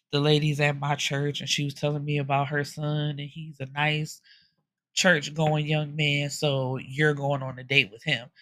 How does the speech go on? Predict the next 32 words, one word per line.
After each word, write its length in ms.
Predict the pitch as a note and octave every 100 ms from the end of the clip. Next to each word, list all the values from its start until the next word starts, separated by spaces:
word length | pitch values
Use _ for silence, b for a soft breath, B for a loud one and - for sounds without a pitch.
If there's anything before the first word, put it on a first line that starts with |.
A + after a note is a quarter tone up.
| b b _
And 100 | A#3
she's 260 | - D#4+ -
like, 340 | - F2 - _ _
you 100 | A3+
know, 160 | G3+ D#3
"Why 280 | D#3+ F3+ G#3+
would 260 | G#3 F#3
you 140 | G3 F#3
do 220 | A#3 G#3+
that?" 380 | D3+ C3+ - D3
And 140 | C#3
she 180 | - F3
says, 1000 | - - C#3+ C3 C3 B2+ B2+ B2+ - _ _ _ _ _ _ _ _ _ D#3
basically, 720 | F#3+ F3+ D#3+ D3 D3 C#3+ A2+ C#3
"You 160 | F3
gonna 240 | E3+ C#3 C#3
do 300 | D3 C#3 C#3
what 220 | C3+ C3+
I 80 | C3+
tell 180 | D3+ C#3
you 140 | A#2+
to 120 | A#2
do." 100 | - -
So 180 | _ C3+
she 520 | C#3 D#4 B4 A4+ E4+ - _ _ _ _ _
takes 220 | A3+ G3+
this 280 | - A#3 -
as 220 | F3 E3
the 60 | D#3
time 440 | F3 F3+ D#3+ D#3 D3+ -
to 260 | F#3 E3 D3+
ask 720 | D3+ D3 C#3 A#2+ - - -